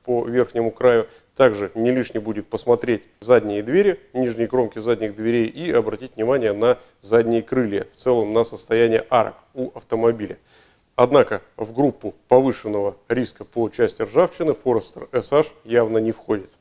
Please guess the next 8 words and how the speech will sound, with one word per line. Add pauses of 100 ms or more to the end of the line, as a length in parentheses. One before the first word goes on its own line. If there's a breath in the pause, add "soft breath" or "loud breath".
(360)
Что
касается (140)
толщины
лакокрасочного
покрытия
и
его
качества,